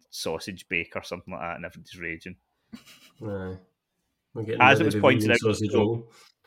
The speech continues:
Speaker 1: it's not long until the salted caramel comes back. It is nearly the season.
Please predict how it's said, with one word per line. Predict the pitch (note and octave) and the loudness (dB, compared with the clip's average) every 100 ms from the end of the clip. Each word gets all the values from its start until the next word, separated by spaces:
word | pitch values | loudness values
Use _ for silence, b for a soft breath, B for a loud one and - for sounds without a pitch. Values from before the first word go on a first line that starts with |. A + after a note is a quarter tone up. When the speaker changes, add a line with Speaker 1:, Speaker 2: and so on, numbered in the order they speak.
| - | -4
Speaker 1:
it's | A2 A#2+ | -2 0
not | A2+ C3+ | 2 4
long | A#2+ A2 A#2+ | 4 2 2
until | A2+ - A2 | -4 -4 -6
the | G#2 | -4
salted | A2 G#2+ G#2 | -4 -6 -6
caramel | - G2+ A2+ A#2 | -2 -2 -2 -6
comes | - B2 | -8 -10
back. | A#2+ G#2 - - | -4 -4 -4 -8
It | A#2 - A2 | -6 -2 -2
is | G#2 | -2
nearly | G#2 G#2 G#2+ G2+ F2 _ | 0 0 0 -4 -6 _
the | - F#2 G2 | -12 -4 -4
season. | - G#2 G2+ G#2+ F#2+ | -4 -6 -6 -8 -12